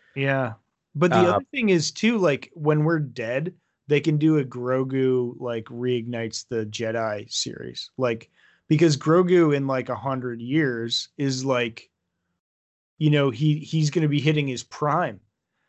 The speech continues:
Speaker 1: And
Speaker 2: Yeah.
Speaker 1: so, like, he's gonna be hitting his prime, fi-, you know, when
Speaker 2: Well,
Speaker 1: Rey's
Speaker 2: <laughs> wait,
Speaker 1: dead.
Speaker 2: wait. Oh, when Rey's dead, but, like, I think so when we're dead. Is that
Speaker 1: Well,
Speaker 2: what you
Speaker 1: yeah,
Speaker 2: said?
Speaker 1: well, we'll be dead
Speaker 2: Okay,
Speaker 1: too.
Speaker 2: but they can also, they, they, they don't have to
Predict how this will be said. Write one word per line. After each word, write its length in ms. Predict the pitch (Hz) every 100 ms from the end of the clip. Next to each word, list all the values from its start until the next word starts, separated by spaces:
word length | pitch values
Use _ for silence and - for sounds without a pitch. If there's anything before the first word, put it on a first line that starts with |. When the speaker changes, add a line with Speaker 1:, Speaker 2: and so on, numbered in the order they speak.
| _ _ _ -
Speaker 1:
And 80 | -
Speaker 2:
Yeah. 100 | 127
Speaker 1:
so, 160 | -
like, 200 | 151 147
he's 180 | - 165
gonna 160 | 170 165
be 120 | 156
hitting 240 | 156 156
his 180 | 147 127
prime, 760 | - - 139 139 139 135 131 131 123
fi-, 340 | - - 151 156
you 160 | 151 143
know, 160 | 135
when 220 | 127 127 120
Speaker 2:
Well, 100 | 123
Speaker 1:
Rey's 360 | 131 147 113
Speaker 2:
<laughs> 40 | 262
wait, 100 | 262
Speaker 1:
dead. 220 | 139 - -
Speaker 2:
wait. 160 | 180 - _ - _ _
Oh, 80 | 131
when 240 | 107 98 98
Rey's 220 | 139 143
dead, 160 | 95 78
but, 120 | -
like, 300 | 92 90 - _
I 40 | 131
think 160 | 220
so 160 | 165 120
when 140 | 90
we're 240 | 87 113 98
dead. 300 | 82 - - _
Is 60 | 127
that 60 | 156
Speaker 1:
Well, 20 |
Speaker 2:
what 40 |
you 60 | 170
Speaker 1:
yeah, 60 | 214
Speaker 2:
said? 40 |
Speaker 1:
well, 160 | 190 165
we'll 140 | 180 226
be 140 | 240
dead 240 | 196 226 156
Speaker 2:
Okay, 100 | 233
Speaker 1:
too. 160 | 190 110 _
Speaker 2:
but 140 | 427 440
they 100 | 381
can 160 | 453
also, 320 | 403 294 214 151 -
they, 180 | 330 262 _ _
they, 160 | 277 349 - _ -
they 100 | 311
don't 180 | 392 - -
have 200 | 208 220
to 80 | 160